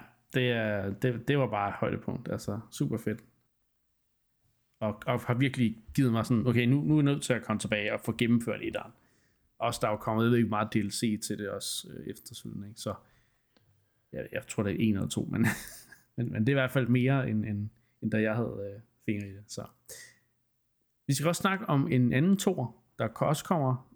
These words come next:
til sommeren. Det kommer så til, til juli. Det er Oxenfree to Lost Signals, som jo, øh, ja, var det sidste år, det blev annonceret, eller, eller,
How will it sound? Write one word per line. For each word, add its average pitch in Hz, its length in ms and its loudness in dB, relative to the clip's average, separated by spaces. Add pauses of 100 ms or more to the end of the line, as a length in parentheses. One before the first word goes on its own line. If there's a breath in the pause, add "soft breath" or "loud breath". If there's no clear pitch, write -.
(180)
til 131 140 0
sommeren. 131 400 0
Det - 340 -4
kommer 104 180 -2
så 110 120 0
til, 104 340 -4
til 110 180 0
juli. 135 280 4 (600 loud breath)
Det 135 140 4
er 120 80 2
Oxenfree 127 840 2
to - 400 -4
Lost 131 480 0
Signals, 156 680 -2 (100)
som 107 320 0
jo, 107 260 4
øh, 101 220 -2 (220)
ja, - 360 -6
var 120 120 4
det 123 100 2
sidste 180 280 2
år, 151 60 4
det 139 60 2
blev 135 120 4
annonceret, 127 380 2
eller, 104 160 0
eller, 107 300 -2